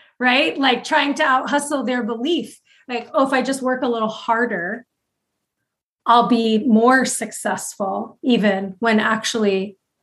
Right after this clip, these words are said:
that it, it doesn't work that way. I mean, that is, that is,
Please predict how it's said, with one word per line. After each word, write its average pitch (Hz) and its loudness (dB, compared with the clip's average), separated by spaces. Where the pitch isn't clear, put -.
that - 0
it, - -2
it 240 -4
doesn't 226 2
work 262 -2
that - -8
way. - -14
I 254 2
mean, 262 4
that 262 4
is, 254 0
that 311 2
is, 285 -4